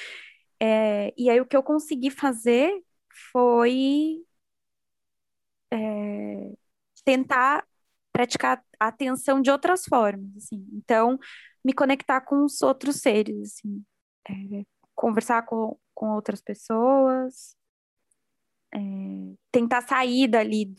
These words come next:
do meu lugar, sabe? É, foi outro caminho. Talvez a prática que eu já, que eu tenha feito antes, é, me permitiu pensar que eu poderia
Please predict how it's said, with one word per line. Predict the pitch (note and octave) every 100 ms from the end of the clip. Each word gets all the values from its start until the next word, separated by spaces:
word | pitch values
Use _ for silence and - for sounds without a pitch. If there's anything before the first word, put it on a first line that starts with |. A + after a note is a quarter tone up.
| -
do | A#3
meu | A3 G#3 G#3
lugar, | G#3 G#3 E3+ F3
sabe? | - G3+ F#3 G3+ B3+ D4+ _ - _ _ _ _
É, | G#3 F#3+ F#3 F3+ F#3+
foi | - A#3+
outro | B3+ D4 E4+
caminho. | F4 F#4+ G#4 C4+ A3+ A#3 - - - _ _ _ - - - _ -
Talvez | D4 E4+ G#4+ D#4 D4 E4+ F4
a | -
prática | - C4 C4 - C#4+
que | C4+ C4
eu | B3+
já, | B3 _ _ _ -
que | C4
eu | B3
tenha | - C4 C4+ C4 A#3+ _ _ _ _
feito | - B3+ A#3 C4+ C#4 A#3
antes, | A#3 D#4 E4 - A#3 - _ - - _ _ -
é, | A#3 A3+ A3+
me | A#3+
permitiu | B3+ B3+ B3+ - C4+ C4+
pensar | C4+ C#4+ C#4+ - B3+ C4+
que | -
eu | C#4+
poderia | C4+ A#3+ C4+ B3+ B3+ D4+ E4 D#4+ D#4+